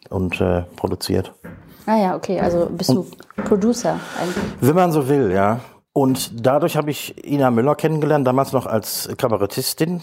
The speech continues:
Speaker 1: mit ihrer Partnerin zusammen, die aber, ähm, also Ina wollte immer schon richtige Musik machen, in Anführungsstrichen.
Speaker 2: Mhm.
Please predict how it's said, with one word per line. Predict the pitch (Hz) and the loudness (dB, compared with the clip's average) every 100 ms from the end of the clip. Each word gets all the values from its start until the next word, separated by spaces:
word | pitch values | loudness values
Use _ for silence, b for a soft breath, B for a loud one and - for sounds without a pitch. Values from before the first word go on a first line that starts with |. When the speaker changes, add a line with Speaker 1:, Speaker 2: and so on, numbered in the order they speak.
| - | -6
Speaker 1:
mit | 120 - - 113 | -6 -6 -8 -2
ihrer | 101 95 | -2 0
Partnerin | 107 107 135 139 147 | 0 0 -2 -2 -2
zusammen, | 135 143 160 180 - 110 | 0 0 2 -2 -2 -4
die | 120 - | -2 0
aber, | 117 110 101 90 - 82 | 2 2 2 0 -2 0
ähm, | 104 92 87 85 - | 0 0 -2 -4 -4
also | 104 | -2
Ina | 104 123 120 110 | 0 2 2 2
wollte | 117 127 | 0 -2
immer | - 151 151 | -2 0 0
schon | - 139 | 2 2
richtige | 117 190 - 113 | 2 0 0 2
Musik | 98 90 98 95 | 2 0 -2 -2
machen, | 87 123 | -2 0
in | 101 - | 0 0
Anführungsstrichen. | 107 110 98 95 - 92 135 131 B | -2 -2 -2 -2 -4 -6 -6 -8 B
Speaker 2:
Mhm. | 190 | -18